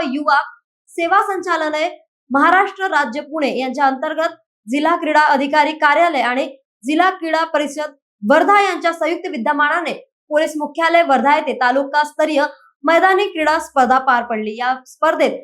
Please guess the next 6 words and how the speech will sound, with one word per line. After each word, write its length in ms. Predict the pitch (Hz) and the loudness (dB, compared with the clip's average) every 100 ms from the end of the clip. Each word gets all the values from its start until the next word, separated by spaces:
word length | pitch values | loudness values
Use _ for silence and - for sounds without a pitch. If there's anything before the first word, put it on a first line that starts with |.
| - _ - | -16 _ -2
महर्षी 380 | 285 359 392 403 | 2 4 2 0
विद्या 260 | 370 339 320 | 0 0 2
मंदिर 380 | 311 285 339 370 - _ _ | -2 -4 -6 -8 -14 _ _
सेलुकाटे 540 | - 330 381 370 370 370 | 0 2 4 2 2 2
वर्धाच्या 600 | 311 247 294 285 320 320 - | 2 2 0 0 -2 -4 -2
खेळाडूंनी 580 | 285 285 285 359 269 | 2 2 2 0 -2